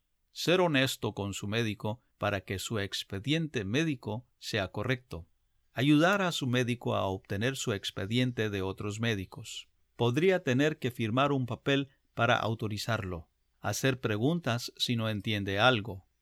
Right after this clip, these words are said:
Usar los recursos de su equipo de atención médica para tomar decisiones informadas sobre su atención.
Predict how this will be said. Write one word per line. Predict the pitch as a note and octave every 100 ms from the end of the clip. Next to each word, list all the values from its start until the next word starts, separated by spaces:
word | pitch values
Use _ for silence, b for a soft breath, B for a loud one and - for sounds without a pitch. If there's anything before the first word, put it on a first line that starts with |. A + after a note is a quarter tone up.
| -
Usar | B2 E3 G3
los | G3 E3+ D3
recursos | B2 - D#3+ - D#3+
de | C3+
su | - A2+
equipo | F#2+ - C3+ - C#3
de |
atención | G#2+ - G2 F#2 C3 D3
médica | C#3 B2 G#2+ F#2+ - G2 b b b _
para | A2 G#2+ -
tomar | G#2 C3 D3
decisiones | B2 G#2+ - G#2 C#3 D3+ D3+ C3
informadas | G2+ - G2+ B2 C3 G2+ - -
sobre | - G#2 G2+
su | - G2
atención. | F#2 G2+ F#2+ G#2 F2+ G2